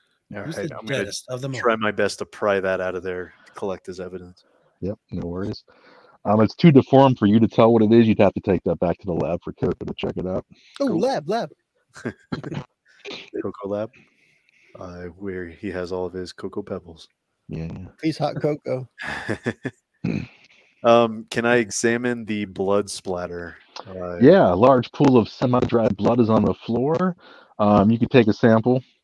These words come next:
Speaker 3: but you would have to take that back to the lab to get it, you know, verified of whose blood it is.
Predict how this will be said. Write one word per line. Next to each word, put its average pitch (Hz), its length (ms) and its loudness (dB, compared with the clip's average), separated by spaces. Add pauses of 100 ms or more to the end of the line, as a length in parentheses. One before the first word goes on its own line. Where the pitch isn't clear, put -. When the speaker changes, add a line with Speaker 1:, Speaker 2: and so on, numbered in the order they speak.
(120)
Speaker 3:
but - 180 -6
you 95 100 -2
would 92 120 2
have 92 160 4
to 87 80 -4
take 95 200 0
that 87 140 -2
back 87 220 0
to - 60 -20
the - 140 -6
lab 80 220 -6
to 82 80 -4
get - 140 -6
it, - 160 -8
you 76 200 -8
know, 76 60 -12 (100)
verified 82 580 -4
of 76 180 -4 (100)
whose 85 200 -4
blood 78 220 -8
it 73 200 -10
is. - 180 -18